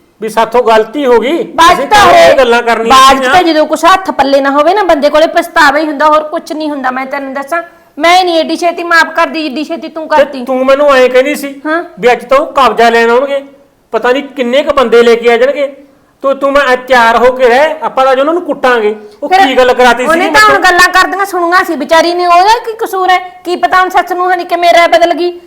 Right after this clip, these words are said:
Speaker 2: ਬੁੜੀ ਦਾ ਕੀ ਪਤਾ, ਬੁੜੀ ਪੈਰ ਪੈਰ ਤੇ ਬਦਲਦੀ ਹੈ।
Speaker 1: ਨਾ
Speaker 2: ਚੱਕ
Speaker 1: ਮੇਰੀ
Speaker 2: ਮਾਰ
Speaker 1: ਗੱਲ
Speaker 2: ਲੈ।
Speaker 1: ਸੁਣ ਲੈ,
Speaker 2: ਹੂੰ।
Speaker 1: ਮੇਰੀ ਭੈਣ ਨੂੰ ਤਾਂ ਝੂਠੀ ਬਣਾਉਣੀ ਹੈ।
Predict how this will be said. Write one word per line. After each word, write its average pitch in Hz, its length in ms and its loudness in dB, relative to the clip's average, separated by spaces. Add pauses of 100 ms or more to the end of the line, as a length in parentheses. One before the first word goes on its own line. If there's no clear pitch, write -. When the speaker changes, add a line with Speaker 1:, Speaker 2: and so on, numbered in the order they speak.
(180)
Speaker 2:
ਬੁੜੀ 330 220 -2
ਦਾ 427 100 2
ਕੀ 381 140 -4
ਪਤਾ, 349 220 -4
ਬੁੜੀ 349 220 0
ਪੈਰ 381 260 2
ਪੈਰ 349 260 0
ਤੇ 339 140 -4
ਬਦਲਦੀ 254 520 -4
ਹੈ। 254 60 -2 (500)
Speaker 1:
ਨਾ 294 100 -4
Speaker 2:
ਚੱਕ 339 100 2
Speaker 1:
ਮੇਰੀ 233 180 2
Speaker 2:
ਮਾਰ 226 100 2
Speaker 1:
ਗੱਲ 214 120 4
Speaker 2:
ਲੈ। 226 80 2
Speaker 1:
ਸੁਣ 302 240 2
ਲੈ, 254 180 2 (340)
Speaker 2:
ਹੂੰ। 277 180 -8
Speaker 1:
ਮੇਰੀ 185 360 -2
ਭੈਣ 311 160 0
ਨੂੰ 269 140 -2
ਤਾਂ 294 80 -6
ਝੂਠੀ 247 380 -4
ਬਣਾਉਣੀ 196 360 -2
ਹੈ। 220 120 -6